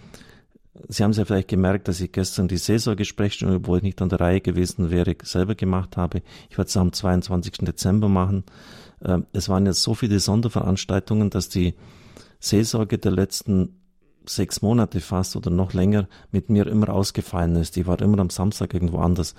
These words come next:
Ich muss das ändern. Es ist einfach wichtig, dass die Zuhörer mit mir nicht nur am Mittwochmittag,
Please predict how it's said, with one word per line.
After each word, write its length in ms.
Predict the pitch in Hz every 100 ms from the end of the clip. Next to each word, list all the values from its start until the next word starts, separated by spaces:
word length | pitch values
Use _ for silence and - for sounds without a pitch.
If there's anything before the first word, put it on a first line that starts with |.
| - -
Ich 160 | 95
muss 220 | 107 117
das 200 | 101 92
ändern. 480 | - 90 92 85 76 73 73 - _ _ _ _ _ _
Es 180 | - -
ist 240 | 101 - -
einfach 360 | 107 117 92
wichtig, 480 | 113 - 101 - - - - _
dass 280 | - 95 90
die 100 | 90
Zuhörer 460 | - 120 113 113 110
mit 300 | 90 - 98
mir 340 | 107 117 113 - - -
nicht 240 | 104 110 -
nur 120 | 98
am 120 | 92
Mittwochmittag, 880 | 104 - 92 95 113 120 85 82